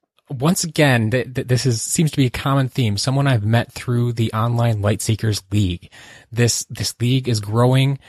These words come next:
whether it be just from people playing the game or from people that are interested in the game that just need a place to talk about Lightseekers. So if you're interested, please join the online Lightseekers League.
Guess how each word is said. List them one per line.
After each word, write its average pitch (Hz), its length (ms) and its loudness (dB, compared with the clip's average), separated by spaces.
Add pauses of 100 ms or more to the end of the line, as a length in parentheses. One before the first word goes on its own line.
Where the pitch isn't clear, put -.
(220)
whether 113 280 2
it 101 100 -4
be 107 320 2
just - 280 -4
from 110 220 0
people 107 320 -4
playing 165 460 -2
the 156 80 0
game 147 420 0 (300)
or 127 560 2 (580)
from 131 520 0
people - 380 -2 (100)
that 117 120 -2
are 127 180 -4
interested 156 520 -2
in 117 80 2
the 113 80 0
game 117 280 2
that 117 140 -2
just 135 240 0
need 120 240 0
a 117 80 -4
place 117 320 -4
to 110 100 -6
talk - 380 -2
about 110 300 -6
Lightseekers. - 720 -6 (500)
So 107 540 0 (220)
if - 140 -4
you're 139 160 4
interested, 147 500 0
please 123 440 0
join 131 300 0
the 123 100 -2
online 123 280 0
Lightseekers 117 480 -2
League. 113 440 -4